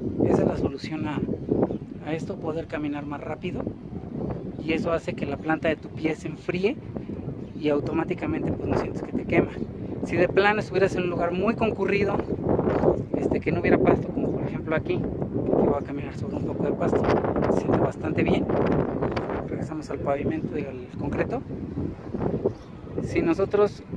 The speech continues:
estamos en un lugar muy concurrido y no se pueden mover rápido, pues van a tener, uno, o que ponerse unas sandalias,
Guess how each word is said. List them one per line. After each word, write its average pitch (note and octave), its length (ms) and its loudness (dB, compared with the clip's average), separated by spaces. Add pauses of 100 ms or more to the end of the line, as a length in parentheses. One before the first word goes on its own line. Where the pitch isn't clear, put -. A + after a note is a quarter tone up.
(160)
estamos F3+ 340 -4
en F#3+ 60 0
un F#3 60 2
lugar F3 160 4
muy F3+ 100 0
concurrido F3 600 0 (560)
y E3 120 2
no F#3 180 0
se C4 120 -4
pueden G#3 680 2
mover F3 340 2
rápido, F3+ 400 -2 (680)
pues C#3+ 140 -2
van E3+ 140 2
a F3+ 60 0
tener, E3 340 0 (300)
uno, F3 260 2 (380)
o D3 60 -10
que - 120 -12
ponerse E3 380 0
unas F#3 140 -4
sandalias, D#3+ 540 -4